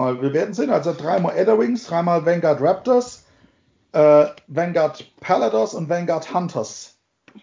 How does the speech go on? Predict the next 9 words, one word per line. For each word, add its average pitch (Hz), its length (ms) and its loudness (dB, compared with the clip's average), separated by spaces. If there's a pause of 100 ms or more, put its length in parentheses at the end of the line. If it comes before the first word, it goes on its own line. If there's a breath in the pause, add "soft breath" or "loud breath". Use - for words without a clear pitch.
(220 loud breath)
Also 139 380 2 (340)
sehr 185 320 -2
viel 175 240 -2
Vanguard, 185 880 -2 (460)
spielt 175 380 -8
Anvils 170 340 -2
of 170 160 -2
the 160 80 -2
Heldenhammer. 185 720 -2